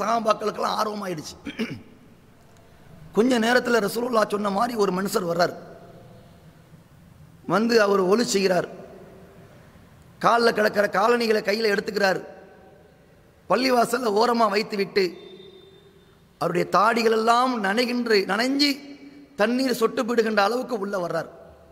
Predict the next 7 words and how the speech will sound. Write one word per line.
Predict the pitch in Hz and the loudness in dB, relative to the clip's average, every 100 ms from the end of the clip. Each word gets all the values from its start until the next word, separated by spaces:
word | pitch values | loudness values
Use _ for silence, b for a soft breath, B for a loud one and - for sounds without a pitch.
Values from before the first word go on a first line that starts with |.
| _ - - _ _ _ _ _ _ _ _ _ 214 208 | _ -20 -20 _ _ _ _ _ _ _ _ _ -6 0
உள்ள | 226 196 | 2 4
வந்து | 196 226 196 | 2 2 2
ரெண்டு | 190 180 | 0 0
ரக்கா | 175 214 - | 2 0 0
தொழுதுட்டு | 185 185 185 202 | -2 -2 -4 -4
போறார். | 151 135 - - - - - - - - - - - - - _ - 170 | -2 -4 -6 -14 -20 -20 -20 -20 -20 -20 -20 -20 -20 -20 -20 _ -6 -2
இருக்கிற | 165 185 | 0 0